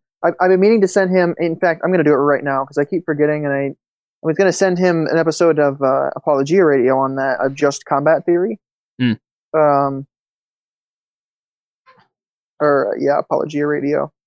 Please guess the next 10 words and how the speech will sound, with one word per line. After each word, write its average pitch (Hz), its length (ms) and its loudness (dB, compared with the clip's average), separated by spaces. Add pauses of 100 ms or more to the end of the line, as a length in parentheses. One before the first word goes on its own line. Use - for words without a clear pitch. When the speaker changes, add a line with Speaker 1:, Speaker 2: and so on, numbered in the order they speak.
(260)
Speaker 1:
that 151 120 -2
I 143 240 0 (200)
really 190 340 4
liked, 170 300 2
and 156 100 0
I 147 60 -2
thought 147 200 0
he 175 140 2
would 147 120 4
actually, 143 520 0